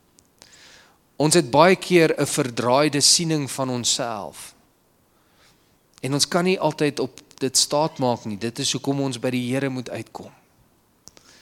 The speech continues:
En baie keer dan val dinge in, in ons lewens uitmekaar uit en ons verstaan nie hoekom nie.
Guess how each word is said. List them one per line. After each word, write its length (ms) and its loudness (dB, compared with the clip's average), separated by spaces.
En 120 -2
baie 220 6
keer 240 4
dan 180 2
val 520 2
dinge 300 2
in, 440 -2
in 100 0
ons 180 2
lewens 380 2
uitmekaar 560 2
uit 160 0
en 80 -2
ons 180 -2
verstaan 600 4
nie 180 2
hoekom 440 -2
nie. 240 -14